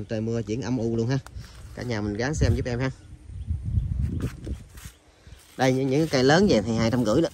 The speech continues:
Ôi cái chậu kinh không nổi luôn nè, cả nhà mình thấy bự chảng như thế này nè là hai trăm năm mươi ngàn đồng một cây. Nhà vườn thì hai cây nhà vườn sẽ ship và bao phí ship người ta luôn nè. Tàn túa thì khủng hoảng như thế này nè,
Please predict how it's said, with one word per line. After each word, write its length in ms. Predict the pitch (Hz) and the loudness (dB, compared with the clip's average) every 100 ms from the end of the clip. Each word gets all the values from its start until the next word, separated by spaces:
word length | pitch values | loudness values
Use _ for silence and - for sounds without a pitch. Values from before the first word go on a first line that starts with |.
| - | 0
Ôi 140 | 170 | 0
cái 80 | 175 | 0
chậu 140 | 131 139 - - | -2 -4 -10 -4
kinh 120 | 214 185 | 2 2
không 180 | 170 | 2
nổi 180 | 156 170 | 6 8
luôn 120 | 214 | 10
nè, 60 | 170 143 | 8 2
cả 60 | 151 | 0
nhà 140 | 156 | 2
mình 80 | 120 | 2
thấy 140 | 156 175 - - - - - - | 2 0 -2 -4 -2 -4 -6 2
bự 180 | 127 131 | 2 2
chảng 220 | - 127 190 | 4 6 6
như 80 | |
thế 120 | 170 165 | 6 6
này 120 | 139 | 4
nè 80 | 135 - - - | 2 -2 -8 -4
là 160 | 113 117 | -2 0
hai 220 | 139 139 | 2 4
trăm 200 | - 139 | 4 6
năm 120 | 135 | 6
mươi 100 | 139 | 6
ngàn 160 | 127 113 | 6 6
đồng 140 | 110 | 6
một 100 | 107 - | 4 6
cây. 140 | 131 123 - - - - | 4 2 -2 -4 -4 -2
Nhà 120 | 123 | -2
vườn 320 | 113 113 113 117 | -2 0 2 2
thì 120 | 110 | 2
hai 160 | 127 127 | 2 0
cây 120 | 120 | 2
nhà 120 | 120 | 2
vườn 160 | 113 110 | 0 -2
sẽ 140 | 127 | -4
ship 200 | 135 180 | -2 -2
và 80 | 170 | 0
bao 140 | 123 117 | 2 2
phí 80 | |
ship 160 | 143 175 | 2 0
người 100 | 156 | 0
ta 80 | 120 | 0
luôn 140 | 120 | 0
nè. 60 | 110 - - - - - - | -2 -6 -10 -12 -12 -10 -4
Tàn 220 | 110 101 | -2 -2
túa 160 | 120 156 | -2 -4
thì 80 | |
khủng 280 | - 104 139 | -4 -4 -2
hoảng 280 | 117 90 139 | -2 0 0
như 80 | 127 | 0
thế 100 | 135 | -2
này 120 | |
nè, 80 | 120 | -2